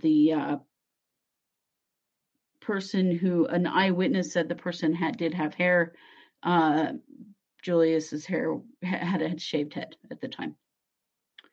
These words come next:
Uh, a man named Christopher Jordan, who was friends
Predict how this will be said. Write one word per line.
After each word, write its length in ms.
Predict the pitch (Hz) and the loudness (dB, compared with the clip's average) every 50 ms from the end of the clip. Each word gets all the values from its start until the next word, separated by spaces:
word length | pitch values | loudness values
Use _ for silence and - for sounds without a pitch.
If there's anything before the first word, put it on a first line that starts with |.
| _ _ _ _ _ _ _ _ _ _ _ _ _ _ _ - | _ _ _ _ _ _ _ _ _ _ _ _ _ _ _ 6
Uh, 280 | 196 190 185 185 - - | 8 8 8 8 8 6
a 60 | 196 | 6
man 240 | 196 196 196 202 202 | 6 6 6 6 4
named 180 | 196 202 202 | 4 2 0
Christopher 400 | - 208 202 - - - - 247 | 0 -2 -2 -4 -2 0 0 2
Jordan, 460 | 240 247 226 202 190 190 202 220 240 | 4 4 2 2 2 2 2 4 4
who 280 | 240 226 202 190 190 185 | 4 4 2 2 2 2
was 720 | 180 180 180 180 175 175 175 175 - - - - - - - _ _ _ _ _ | 2 2 2 2 0 0 -2 -4 -8 -14 -16 -16 -18 -18 -20 _ _ _ _ _
friends 760 | - - 214 202 196 196 196 202 208 208 - - - - | -4 0 2 4 4 4 2 0 -2 -4 -6 -10 -16 -20